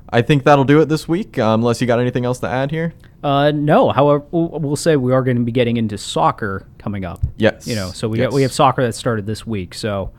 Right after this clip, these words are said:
Speaker 1: Mm-hmm.
Speaker 2: you know, we're, we're gonna, we're now kind of finally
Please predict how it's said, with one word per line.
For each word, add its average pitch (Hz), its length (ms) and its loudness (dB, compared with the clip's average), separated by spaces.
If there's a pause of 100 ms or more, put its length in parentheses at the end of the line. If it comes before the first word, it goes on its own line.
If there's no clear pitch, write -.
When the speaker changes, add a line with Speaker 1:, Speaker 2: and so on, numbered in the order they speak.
(140)
Speaker 1:
Mm-hmm. 101 320 0
Speaker 2:
you 117 60 -6
know, 101 120 -4
we're, 104 260 -4 (200)
we're 107 60 -8
gonna, 110 280 -4
we're 131 140 2
now 143 400 6
kind 131 220 0
of - 200 -10 (440)
finally 127 540 0